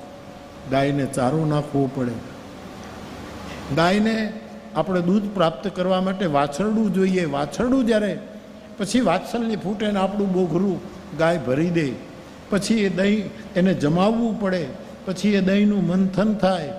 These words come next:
પછી એમાંથી માખણ નીકળે, માખણ ચૂલે ચડે અને એમાંથી ઘી જ, એને ઘીમાંથી કીટું કાઢી નાખવું પડે અને પછી શુદ્ધ ઘી એ એનો સાર છે.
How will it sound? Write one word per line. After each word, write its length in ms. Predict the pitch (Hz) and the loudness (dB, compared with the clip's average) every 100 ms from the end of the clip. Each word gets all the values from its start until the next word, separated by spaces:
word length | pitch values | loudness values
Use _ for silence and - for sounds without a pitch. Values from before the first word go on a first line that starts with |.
| - - - - | -12 -14 -12 -8
પછી 300 | 190 - 294 | -4 0 2
એમાંથી 680 | 302 226 214 214 208 190 | 2 2 2 2 2 0
માખણ 500 | 147 143 208 214 233 | -2 0 0 2 2
નીકળે, 520 | 220 220 214 208 180 127 - - - | 4 2 2 -2 -2 -6 -10 -14 -6
માખણ 600 | 143 160 196 - 220 226 | 0 2 2 2 0 2
ચૂલે 440 | 208 - 208 262 262 | 0 2 4 4 2
ચડે 440 | 254 220 214 175 131 - - - - | 0 -2 -2 -4 -6 -12 -18 -18 -10
અને 220 | 147 156 160 151 | -6 -6 -6 -2
એમાંથી 460 | 175 208 202 180 131 101 101 | 2 2 0 -2 -4 -4 2
ઘી 200 | 254 285 | 2 2
જ, 180 | - - - - - | -4 -12 -16 -18 -10
એને 160 | 165 175 | -4 -4
ઘીમાંથી 520 | 123 208 240 240 240 | 0 2 2 2 0
કીટું 460 | - 262 269 320 240 | 0 0 2 0 2
કાઢી 280 | 196 185 | 2 2
નાખવું 420 | 196 180 156 180 165 | 0 -2 -2 -4 -2
પડે 180 | 170 | 0
અને 120 | 170 170 | 0 -2
પછી 260 | 185 202 | -4 -2
શુદ્ધ 600 | 175 - 302 330 214 147 143 | -4 -2 -2 0 0 0 2
ઘી 440 | 220 202 117 - - - - | 2 2 -2 -10 -18 -18 -6
એ 60 | 170 | -2
એનો 240 | 160 160 | -2 -2
સાર 560 | 139 - 160 185 254 247 | -4 -4 2 4 2 0
છે. 240 | - 147 | -6 -10